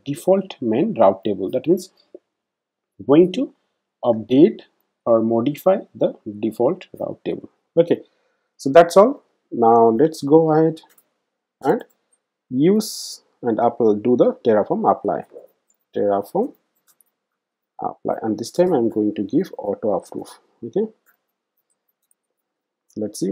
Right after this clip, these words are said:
what's happening. And, uh, one more thing, we forgot to add our E I P. So we have not added the E I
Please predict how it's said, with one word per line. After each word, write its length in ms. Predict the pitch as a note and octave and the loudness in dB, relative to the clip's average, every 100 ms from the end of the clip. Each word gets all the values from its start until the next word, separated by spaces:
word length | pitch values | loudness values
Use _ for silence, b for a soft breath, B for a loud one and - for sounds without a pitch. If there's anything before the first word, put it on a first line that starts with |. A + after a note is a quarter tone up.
| E3+ | -6
what's 260 | G#2+ G2+ - | -8 -8 -6
happening. 420 | G2+ B2 E3 A#3+ _ _ _ _ _ _ _ _ _ _ _ _ _ _ _ _ _ _ _ _ _ _ _ _ _ | -6 -2 -2 -2 _ _ _ _ _ _ _ _ _ _ _ _ _ _ _ _ _ _ _ _ _ _ _ _ _
And, 360 | C3+ B2 A2+ - _ _ | 4 4 2 -4 _ _
uh, 180 | A2+ G#2+ | 0 2
one 200 | G#2+ D3 | 4 4
more 180 | G3 - | 2 0
thing, 220 | - D#3+ D3 | 4 4 4
we 160 | B2+ | 0
forgot 480 | B2 A#2+ A2 A#2+ A#2+ | -2 2 4 4 2
to 160 | B2+ A#2+ | 2 6
add 240 | B3+ C#4 - _ - | 6 4 -4 _ 0
our 380 | C#3 G#3+ B3 - _ _ _ _ _ _ | 6 6 4 -8 _ _ _ _ _ _
E 180 | B2+ B2 | 4 8
I 180 | A#2+ G#2+ G#2+ | 8 6 -2
P. 160 | - - _ _ | -16 -20 _ _
So 160 | - | -2
we 160 | C3 B2 | 0 2
have 160 | C3 C#3 | 4 4
not 200 | C3+ B2+ | 4 6
added 400 | G#2+ G#2 A2+ G#2 | 6 6 2 2
the 80 | B2+ | -2
E 240 | G#2 F#2+ | -2 -2
I 120 | F2+ | -2